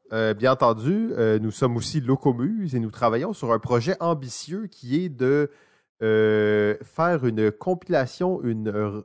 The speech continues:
une série de jeux de style rôle et coche d'auteurs québécois compilés en un seul livre, une ludothèque portative des jeux se jouant exclusivement avec des dés,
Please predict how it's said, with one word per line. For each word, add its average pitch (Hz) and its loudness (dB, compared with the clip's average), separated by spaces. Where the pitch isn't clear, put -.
une 107 -8
série 196 -4
de 117 0
jeux 139 -2
de 107 -2
style 139 -2
rôle 120 2
et 131 0
coche 160 0
d'auteurs 147 0
québécois 131 -2
compilés 160 0
en 110 2
un 104 2
seul 175 0
livre, 110 -4
une 117 0
ludothèque 165 2
portative 143 -2
des 104 -2
jeux 143 -4
se 113 -6
jouant 110 -2
exclusivement 127 -4
avec 98 -2
des 107 0
dés, 180 0